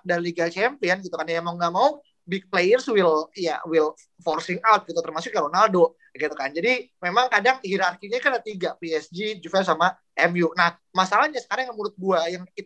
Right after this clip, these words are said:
yang punya advantage itu M U sebenarnya dari segitiga ini ya. Karena pertama gini, yang akhirnya,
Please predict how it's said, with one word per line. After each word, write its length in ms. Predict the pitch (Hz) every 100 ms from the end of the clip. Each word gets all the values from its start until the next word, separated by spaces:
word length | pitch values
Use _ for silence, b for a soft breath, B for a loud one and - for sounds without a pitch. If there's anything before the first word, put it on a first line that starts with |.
| _
yang 220 | - 185 185
punya 320 | - 196 190 185
advantage 480 | _ 185 175 214 302
itu 60 |
M 180 | 208 233 247
U 160 | 214
sebenarnya 500 | - 175 156 156 143 - B B
dari 400 | 170 165 247 - _ -
segitiga 560 | 214 185 - 202 190
ini 240 | 214 247 196
ya. 160 | 156
Karena 240 | 165 180 277
pertama 320 | 240 220 277
gini, 240 | 202 165 - _ _ 214
yang 180 | 214
akhirnya, 520 | 220 220 220 208 208